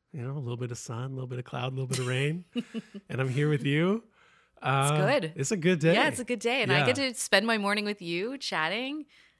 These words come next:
Speaker 1: Yeah.
Speaker 2: So good.
Speaker 1: I know. I was thinking about it last night. I was like, you know, w-, with,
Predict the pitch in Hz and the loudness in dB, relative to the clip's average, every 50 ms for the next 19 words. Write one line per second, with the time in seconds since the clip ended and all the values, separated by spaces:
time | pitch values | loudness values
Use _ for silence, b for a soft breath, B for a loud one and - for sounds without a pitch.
0 | b b _ _ _ _ - 127 117 117 147 143 143 143 - 143 143 135 127 120 | b b _ _ _ _ -10 -8 -8 -6 -6 -6 -6 -6 -8 -10 -10 -8 -8 -8
1 | 113 107 120 139 151 127 123 120 - 147 120 127 120 131 127 127 127 120 117 117 | -6 -4 0 0 0 0 0 -2 -4 -4 -4 -2 -2 -2 -2 -2 -2 -2 -2 -4
2 | - 139 139 135 117 104 95 98 104 98 98 98 - _ _ _ _ _ _ _ | -4 -6 -6 -4 -6 -8 -8 -10 -12 -12 -14 -14 -16 _ _ _ _ _ _ _
3 | _ _ - 127 131 113 101 104 117 131 143 135 123 131 139 156 - 165 135 123 | _ _ -16 -14 -14 -12 -10 -10 -10 -10 -10 -10 -10 -10 -12 -16 -14 -8 -4 -4
4 | 127 117 - | -4 -4 -6